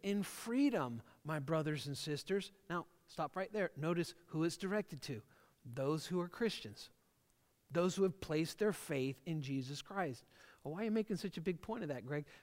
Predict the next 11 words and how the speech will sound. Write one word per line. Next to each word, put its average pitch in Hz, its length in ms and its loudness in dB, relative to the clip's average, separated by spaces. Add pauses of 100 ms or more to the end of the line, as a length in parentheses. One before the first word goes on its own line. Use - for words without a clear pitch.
Because 165 280 -2
it's 147 80 -4
very 160 220 2
important 175 320 2
about 147 240 0
what's 143 260 -2
about 143 360 -2
to - 60 -16
come 131 320 -6 (120)
after 123 320 -6
this. 90 380 -16